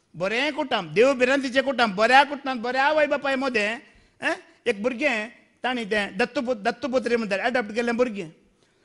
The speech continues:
पूण तें तांच्या कुटुंबा प्रकार नांचना ताजी जिणी. कित्याक म्हणल्यार ताज्या आवय, ताज्या बापायची कितें जिणी आसली, तितू जिणी तें भुरग्यां जियेता. देखून म्हणचें, गुलाम तो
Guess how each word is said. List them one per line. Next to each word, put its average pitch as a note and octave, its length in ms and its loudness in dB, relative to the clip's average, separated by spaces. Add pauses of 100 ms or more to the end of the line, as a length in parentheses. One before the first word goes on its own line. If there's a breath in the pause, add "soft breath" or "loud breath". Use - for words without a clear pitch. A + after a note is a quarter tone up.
(160)
पूण C4+ 140 0
तें D4 300 4
तांच्या D4+ 280 2
कुटुंबा D4 280 -2
प्रकार D4 300 0
नांचना C#4 420 2
ताजी G#3 260 0
जिणी. F3+ 320 -8 (760)
कित्याक F4 320 2
म्हणल्यार C#4 320 2 (340)
ताज्या D#4+ 300 4
आवय, F4+ 140 12 (200)
ताज्या D#4 260 6
बापायची E4+ 400 6
कितें D#4 280 0
जिणी D#4+ 200 4
आसली, C4 300 2
तितू D#4+ 300 -4
जिणी E4 240 2
तें D4+ 180 2
भुरग्यां C#4 280 0
जियेता. G#3+ 340 -2 (3750)
देखून E3 280 2
म्हणचें, G#3+ 680 4
गुलाम B3+ 300 6
तो D4 300 6